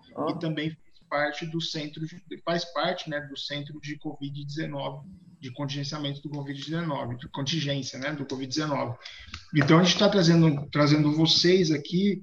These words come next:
Speaker 2: pra que a gente possa conversar sobre vários assuntos. E o Daniel vem na sexta-feira que vem pra falar sobre atendimento ao cidadão.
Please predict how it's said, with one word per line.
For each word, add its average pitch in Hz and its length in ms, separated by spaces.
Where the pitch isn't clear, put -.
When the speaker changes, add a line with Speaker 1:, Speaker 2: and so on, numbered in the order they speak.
Speaker 2:
pra 160 160
que 180 100
a 185 40
gente 180 160
possa 220 320
conversar 175 640
sobre 185 380
vários 190 360
assuntos. 135 520
E 151 80
o 170 80
Daniel 180 580
vem 165 200
na 165 120
sexta-feira 165 480
que 175 100
vem 160 220
pra 185 140
falar 165 280
sobre 160 380
atendimento 170 680
ao 165 80
cidadão. 175 580